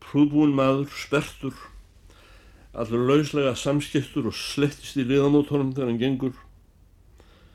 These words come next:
einkum handleggirnir. Þessi frægi maður,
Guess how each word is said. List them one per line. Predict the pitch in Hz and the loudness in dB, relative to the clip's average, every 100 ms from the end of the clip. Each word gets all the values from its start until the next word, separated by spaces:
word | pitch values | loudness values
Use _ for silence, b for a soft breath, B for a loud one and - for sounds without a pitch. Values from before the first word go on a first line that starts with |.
| b b b - | b b b -10
einkum | 117 98 | -8 -4
handleggirnir. | 110 131 127 123 117 113 - - _ - - - - - - - - - b b b b b b b b - | -4 -4 -6 -6 -8 -10 -14 -20 _ -20 -20 -20 -20 -20 -20 -20 -20 -20 b b b b b b b b -8
Þessi | 127 123 | -6 2
frægi | 147 143 | 6 6
maður, | 127 117 85 | 4 2 -2